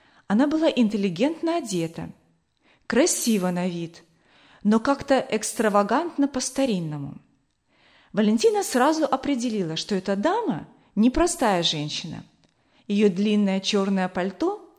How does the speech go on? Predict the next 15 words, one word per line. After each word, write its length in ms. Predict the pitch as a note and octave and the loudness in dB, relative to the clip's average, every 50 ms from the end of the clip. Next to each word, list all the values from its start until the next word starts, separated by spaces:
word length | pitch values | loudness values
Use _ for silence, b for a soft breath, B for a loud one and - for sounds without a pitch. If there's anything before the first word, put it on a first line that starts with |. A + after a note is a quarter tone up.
| b b b b b | b b b b b
с 160 | - - - | -10 -2 0
норковым 540 | G#3+ G#3+ G#3 G3+ G#3 - G3 F#3+ F#3+ F#3 F3+ | 2 2 2 0 0 -4 -4 -2 -2 0 0
воротничком 840 | G3 G3+ G#3+ G#3+ A3+ A#3 B3 B3 - - - G3 E3+ D3+ C#3+ - - _ _ _ _ _ _ _ _ _ _ _ _ | 0 0 0 0 2 2 2 0 -2 -4 -4 -4 -4 -4 -6 -8 -14 _ _ _ _ _ _ _ _ _ _ _ _
и 80 | D#4+ F4+ | 0 2
шапочка 600 | - - C#4+ G#3+ G3+ G3+ G3+ G3 - - - G3+ | 2 2 4 4 2 2 0 -4 -6 -4 -4 -6
с 120 | G3 - | -8 -6
перышками 680 | - - G3 F#3 F#3+ F#3 - - - G3 F#3 E3+ E3+ b b b b b b b b b b | -2 0 0 0 0 -2 -6 -6 -6 -8 -8 -10 -10 b b b b b b b b b b
свидетельствовали 960 | b - - G3 G#3 B3 F#3+ G3+ G#3 G3+ G#3 F3+ F#3+ - - F#3 F#3 E3+ F3 | b -8 -4 0 2 2 2 2 0 0 0 -6 -6 -8 -8 -8 -6 -4 -4
о 180 | F3 - - F#3 | -2 -2 -2 -4
том, 480 | F#3 - D#4 E4+ A#4+ B4 - - b b b b b b b b b | -2 0 0 0 0 -2 -4 -12 b b b b b b b b b
что 280 | b - - - A3 G#3+ | b -10 -4 0 2 4
она 240 | G#3+ B3 D#4+ G4 G4+ | 4 4 4 2 0
из 300 | - - A3 F#3 F3 G#3+ | -2 -2 -4 0 2 2
общества 500 | B3+ C4 C4 - B3 - - - A3 A3 | 2 2 2 -4 -6 -6 -4 -4 -4 0
богатых. 760 | G#3 C4 C4+ A3 G3+ E3 C#3+ D3 - - D3 - - - | 0 0 0 2 0 0 0 -2 -6 -12 -16 -16 -18 -20